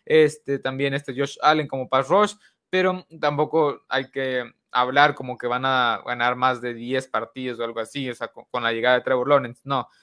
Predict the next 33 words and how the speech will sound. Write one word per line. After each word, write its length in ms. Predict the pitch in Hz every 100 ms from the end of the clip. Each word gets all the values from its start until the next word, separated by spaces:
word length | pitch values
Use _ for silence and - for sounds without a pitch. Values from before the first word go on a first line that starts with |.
| _
es 80 | 165
un 60 |
equipo 320 | 165 175 156
que 300 | 151 170 180 -
carece 300 | 143 139 151
mucho 320 | 143 143 151
de 240 | 135 131
talento. 560 | 117 120 123 123 - - _ _
Pero 140 | - 175
bueno, 280 | 196 131 - _ _ _ _ _ _ _
vamos 140 | 196 196
a 40 |
empezar 220 | 180 185
rápidamente 360 | 190 175 170 -
con 140 | 160
los 160 | 131 -
Colts. 340 | 143 127 - -
Los 160 | 165
Colts, 480 | - 247 247 - -
la 160 | - 147
principal 540 | 151 139 143 - 196
adición 420 | 214 165 139 170 170
que 120 | 156
tuvieron 340 | 135 143 156
estos 220 | 147 -
Colts 240 | - 143 127
en 80 | 127
la 80 |
agencia 280 | 127 131 131
libre 380 | 127 135 151 151 _ _
fue 160 | 160
Carson 360 | 160 156 147 147
Wentz, 320 | 175 202 147